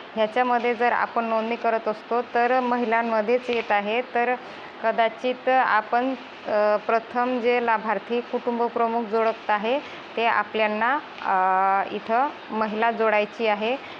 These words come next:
कारण महिला जोडल्यानंतर त्याला ॲड करतो तेव्हाच, अ, हजबंड, सन आणि डॉटर असे ऑप्शन ओपन होत आहे.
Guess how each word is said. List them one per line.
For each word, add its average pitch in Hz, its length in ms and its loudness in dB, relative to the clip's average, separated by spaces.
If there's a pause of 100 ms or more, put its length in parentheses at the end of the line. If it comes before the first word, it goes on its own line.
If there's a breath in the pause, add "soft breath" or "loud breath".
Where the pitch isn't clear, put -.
(120)
कारण 214 260 2
महिला 226 420 2
जोडल्यानंतर 226 760 2
त्याला 226 380 2 (200)
ॲड 220 240 2 (120)
करतो 226 340 0
तेव्हाच, 247 400 0 (240)
अ, 196 440 2
हजबंड, 220 500 0 (460 loud breath)
सन 240 280 4
आणि 214 220 0
डॉटर 226 400 4
असे 240 320 0
ऑप्शन 240 480 0
ओपन 233 320 0
होत 240 180 0
आहे. 202 200 4